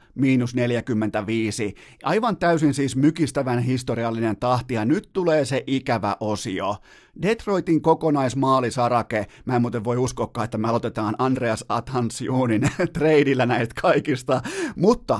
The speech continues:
totta kai me aloitetaan. Miettikääpä tätä, tää on nyt meille kaikille se kaikista ikävin osio.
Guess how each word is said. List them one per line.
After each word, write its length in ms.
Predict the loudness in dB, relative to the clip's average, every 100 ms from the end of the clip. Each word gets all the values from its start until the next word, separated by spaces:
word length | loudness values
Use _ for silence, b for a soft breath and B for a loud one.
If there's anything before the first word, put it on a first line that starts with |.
| -4
totta 240 | -10 -8 -4
kai 200 | 0 2
me 100 | 0
aloitetaan. 480 | -2 -4 -6 -6 -4
Miettikääpä 680 | -4 -4 -4 0 0 0 -2
tätä, 300 | -2 -4 -4
tää 120 | -2
on 160 | 0 0
nyt 160 | 0
meille 240 | 2 2 0
kaikille 500 | 0 0 0 -2 -4
se 140 | -6
kaikista 500 | -2 -2 -2 -6 -4
ikävin 460 | -2 0 -2 0 2
osio. 380 | 0 0 -2